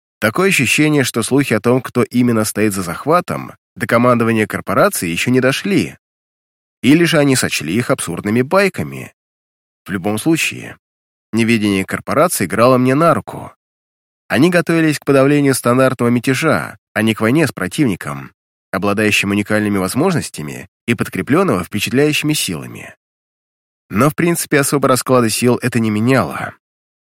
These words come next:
Но прилетит эта крепость к планете, и что? Просто возьмём её на абордаж и увеличим собственные силы.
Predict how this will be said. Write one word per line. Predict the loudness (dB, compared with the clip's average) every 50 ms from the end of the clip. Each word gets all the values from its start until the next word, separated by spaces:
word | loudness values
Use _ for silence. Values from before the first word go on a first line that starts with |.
| _ _ _ _ -4
Но | -4 0
прилетит | 2 4 4 4 4 2 0 0 0 0
эта | 0 0 0
крепость | 2 2 2 2 2 0 -2 -2
к | -6
планете, | -4 -2 0 2 2 2 2 0 -4
и | -6
что? | -6 -8 -8 -6 -4 0 0 0 0 -2 -8 _ _ _ _ _ _ _ _ _ _ _ _ _ _ 0
Просто | 2 2 2 2 2 2
возьмём | 2 2 2 2 2 4 4 4
её | 4 4
на | 4 4
абордаж | 4 2 0 -2 -2 -2 0 2 2 2 0 -2 -6 -10 -14 _
и | -10 -6
увеличим | -2 -2 -2 0 0 0 0 0
собственные | 0 0 -2 0 0 0 0 0 -2
силы. | -2 -6 -8 -6 -4 -2 0 0 -2 -4